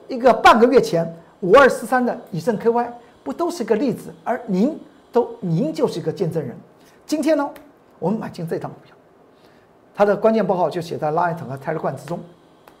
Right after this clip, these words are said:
大家可以去看。还是这句话，如果要做波段的好优质的股票，一定是在买在默默无闻。我公孙老师都从底部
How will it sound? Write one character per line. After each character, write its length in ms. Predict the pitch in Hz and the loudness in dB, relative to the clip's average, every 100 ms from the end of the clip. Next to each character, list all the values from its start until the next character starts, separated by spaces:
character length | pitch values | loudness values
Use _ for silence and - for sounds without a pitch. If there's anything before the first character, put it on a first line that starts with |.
| - - _ - | -20 -20 _ -4
大 160 | 165 | -2
家 60 | 170 | 0
可 80 | 170 | -4
以 20 | |
去 120 | 165 | -8
看。 200 | - 226 - - _ _ _ _ _ _ _ | -4 -4 -4 -20 _ _ _ _ _ _ _
还 160 | - 233 | 0 0
是 60 | 233 | 2
这 120 | 262 | -2
句 80 | 202 | -2
话， 300 | 214 262 - - _ _ _ - - | -2 -2 -4 -18 _ _ _ -20 -6
如 100 | 277 | 2
果 100 | 294 | 6
要 140 | 254 | 6
做 220 | 226 247 - - | 6 4 2 2
波 240 | 302 359 | 6 8
段 180 | 359 214 | 8 6
的 160 | 165 - - _ _ | 2 -6 -20 _ _
好 540 | - 247 202 175 - - | 0 6 8 6 -2 4
优 300 | 330 392 381 | 8 10 10
质 160 | - | 6
的 80 | 226 | 4
股 120 | 156 | 4
票， 240 | 143 180 - - _ _ _ _ _ _ - | 2 -2 -2 -14 _ _ _ _ _ _ -4
一 180 | 170 | 0
定 220 | 269 330 190 | 4 4 2
是 160 | 220 | 0
在 220 | 208 175 | 0 0
买 260 | 151 165 165 | 0 -4 -4
在 220 | - 135 | 0 0
默 320 | 156 262 269 | 0 0 2
默 200 | 170 208 | 4 2
无 240 | 160 147 151 | 2 0 -4
闻。 160 | 139 - - _ - | -6 -8 -18 _ -18
我 120 | - 151 | -10 0
公 180 | 226 | 2
孙 120 | 220 196 | 4 2
老 100 | - | -2
师 140 | 160 | 0
都 160 | 214 196 | 2 2
从 220 | - 165 165 | 2 -4 -2
底 200 | 156 147 | -4 -2
部 240 | 277 240 | -4 -6